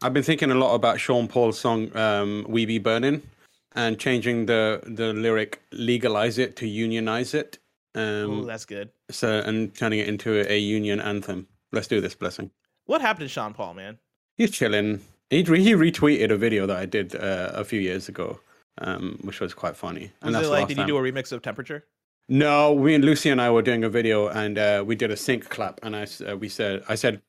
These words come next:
Speaker 1: mm, uh, w-, uh, We Make a Clap, and, uh, she then
Speaker 2: Oh, I've
Speaker 1: followed
Speaker 2: seen
Speaker 1: up
Speaker 2: that
Speaker 1: with,
Speaker 2: video.
Speaker 1: yeah, yeah,
Speaker 2: He,
Speaker 1: yeah.
Speaker 2: he retweeted that video?
Speaker 1: Oh, yeah, he,
Speaker 2: Oh,
Speaker 1: he
Speaker 2: that's
Speaker 1: was like,
Speaker 2: awesome.
Speaker 1: it was incredible. It was amazing.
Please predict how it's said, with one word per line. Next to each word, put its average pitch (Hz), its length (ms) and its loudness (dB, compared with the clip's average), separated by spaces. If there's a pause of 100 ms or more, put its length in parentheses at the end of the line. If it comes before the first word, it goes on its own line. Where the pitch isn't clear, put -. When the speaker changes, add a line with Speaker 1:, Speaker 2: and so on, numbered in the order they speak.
(120)
Speaker 1:
mm, 113 300 -10 (240)
uh, - 60 -8
w-, 113 160 -6
uh, 101 440 2 (100)
We 117 100 0
Make 107 200 0
a 101 40 -6
Clap, 104 320 2 (240)
and, 101 240 -2
uh, 95 300 -2 (300)
she - 140 -6
then 95 300 -2
Speaker 2:
Oh, 185 160 0
I've - 40 4
Speaker 1:
followed 101 140 4
Speaker 2:
seen 101 80 2
Speaker 1:
up 104 60 6
Speaker 2:
that - 80 0
Speaker 1:
with, 98 100 0
Speaker 2:
video. - 140 -4
Speaker 1:
yeah, 95 300 2
yeah, - 40 0
Speaker 2:
He, 247 200 2
Speaker 1:
yeah. - 80 0
Speaker 2:
he 233 200 -2
retweeted 220 380 -2
that 202 160 0
video? 151 320 -4 (240)
Speaker 1:
Oh, 135 140 6
yeah, 123 280 6
he, 123 380 4
Speaker 2:
Oh, 175 80 2
Speaker 1:
he 156 80 6
Speaker 2:
that's 143 80 8
Speaker 1:
was 131 140 4
like, 117 300 4
Speaker 2:
awesome. 113 280 -12
Speaker 1:
it 127 80 -2
was 117 120 0
incredible. 101 540 -4
It - 60 -12
was 104 100 -6
amazing. 98 360 -6